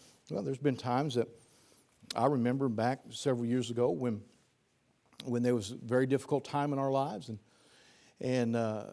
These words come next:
with, uh, our, our daughter, she was, she went in for brain surgery. You've, you've heard me tell the story. My mom, she was laying in the hospital. They called me while they was operating on my daughter, doing brain surgery on my daughter. The, my stepfather called and,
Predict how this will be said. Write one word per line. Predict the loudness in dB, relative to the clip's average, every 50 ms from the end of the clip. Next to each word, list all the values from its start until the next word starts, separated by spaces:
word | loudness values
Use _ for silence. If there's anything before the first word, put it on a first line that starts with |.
| -12 -12 -12 -12 -8
with, | -4 0 2 2 2 2 2
uh, | 2 2 2 2 2
our, | 2 0 0 0 -4 -8 -14 -16 -18 -20 _ _ -10
our | -4 -4 -4 -2
daughter, | 0 2 2 2 2 0
she | -4 -4 -4 -2
was, | -2 -2 -4 -6 -10 -12
she | -10 -6 -4
went | -2 -2 0 -2
in | -2 -4
for | -6 -6
brain | -2 -2 -2 -2 -2 -6
surgery. | -6 -6 -6 -6 -6 -8 -10
You've, | -10 -12 -12 -14 -16
you've | -16 -14 -8
heard | -8 -8 -8
me | -8 -8
tell | -6 -6 -6
the | -6
story. | -8 -8 -8 -8 -6 -6
My | -6 -4
mom, | -4 -2 -2 -2 -2 -4
she | -6 -6 -6 -4
was | -4 -6 -4 -4
laying | -2 -2 -2 -2 -4
in | -4 -6
the | -4
hospital. | -2 -2 -2 -2 -4 -6 -6 -6 -4 -2
They | -2 -4 -4 -4 -8 -18 -20 -20 -20 -12
called | -2 0 0 2 2 2
me | 0
while | 2 2 2 4
they | 4 2 2
was | 2 0 -2 -4 -10 -18 -20 -20 -20 -18 -6 0
operating | 2 2 2 4 4 4 4 4 2 0
on | 0 0
my | 0 0 2
daughter, | 2 2 2 2 2
doing | 2 2 2 2
brain | 4 4 4 4 2 0
surgery | 0 0 0 0 0 0
on | 0 0
my | 0
daughter. | 0 2 2 2 2 0 -2 -4
The, | -4 -2 -2 -2 -4 -6 -12 -20 -20 -18 -10
my | -6 -6 -6
stepfather | -6 0 0 0 0 0 -2 -2 0 2 2 0 0
called | 2 4 4 4 4 2 0
and, | -2 -4